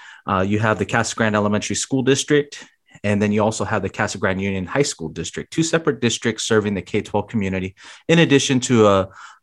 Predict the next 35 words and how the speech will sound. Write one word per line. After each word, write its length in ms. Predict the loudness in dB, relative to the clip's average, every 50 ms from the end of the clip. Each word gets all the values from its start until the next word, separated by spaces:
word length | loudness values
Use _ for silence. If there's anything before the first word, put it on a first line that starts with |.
| _
couple 240 | 0 0 0 0 -4
charter 300 | 0 2 4 4 4 4
schools 440 | 2 0 -2 -4 -4 -4 -4 -2 0
and, 460 | 2 2 4 2 2 0 -2 -4 -8 -6
uh, 400 | -4 -2 0 0 0 0 -2 -4 -8 -14 -18 _ _ _ _ _ -4
private 340 | 0 0 0 0 0 -4 -4
Christian 340 | -4 -4 -4 -2 -2 -2 -2
school 320 | -2 -4 -2 -2 -2 -2 -2
as 180 | -4 -4 0
well. 340 | 2 4 4 4 2 -2 -6 -14 -18 -18 -18 -4 0
So 80 | 2
it's 100 | 4 4
a 80 | 4 2
diverse 580 | 2 2 4 4 4 4 4 4 2 2 2
mix 300 | 2 0 0 0 -4 -6
of 60 | -6 -6
students, 680 | -6 -2 -2 0 0 2 0 -2 -2 -4 -8 -8 -10 -14 -20 -20 -20 -20 -18 _ 0
uh, 260 | 2 4 4 4 4 4
within 320 | 2 4 4 4 2 4
grades 600 | 4 6 6 6 4 4 0 -2 -4 -6 -8 -10 _
K 260 | 0 2 4 4 4
through 560 | 2 0 0 4 4 6 6 6 6 4 2 2 2
eight, 580 | 2 2 2 0 -2 -6 -12 -12 -14 -16 -18 _ _ -20 -20 _ _ _ -2
just 260 | 0 0 0 0 0
within 400 | -2 0 2 2 4 4 4 4
the 80 | 2 0
city 320 | 0 -2 0 0 2 0
of 100 | 0 0
Casa 380 | -2 -2 -2 -2 -2 -2 -4 -2
Grande. 240 | 0 0 0 0
You're 120 | 0 -2 0
looking 360 | 0 -2 -2 -2 -4 -2 0
upwards 400 | 0 0 0 0 0 0 0 0
of 160 | -2 -4 -4
students 580 | -6 -4 -2 0 2 2 0 0 -2 -8 -12